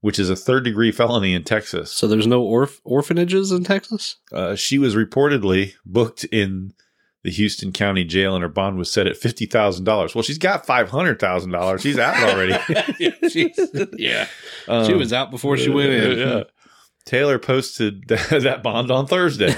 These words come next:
Speaker 2: <laughs>
Speaker 1: Yeah, she's done. Fucking, she's
Speaker 2: Yeah.
Speaker 1: done. She's out. She's buying other kids.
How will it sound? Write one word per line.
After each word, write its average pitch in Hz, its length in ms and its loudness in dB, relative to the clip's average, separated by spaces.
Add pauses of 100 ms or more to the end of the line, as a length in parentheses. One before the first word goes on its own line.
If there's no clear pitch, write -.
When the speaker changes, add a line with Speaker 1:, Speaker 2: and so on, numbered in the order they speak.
(480)
Speaker 2:
<laughs> - 20 -6
Speaker 1:
Yeah, 120 360 0
she's 127 300 -2
done. 107 380 0 (100)
Fucking, 104 320 -2
she's 113 180 0
Speaker 2:
Yeah. 113 80 0
Speaker 1:
done. 135 180 0
She's 117 240 -2
out. 104 380 0
She's 104 220 -4
buying 107 300 0
other 110 160 2
kids. 104 500 -2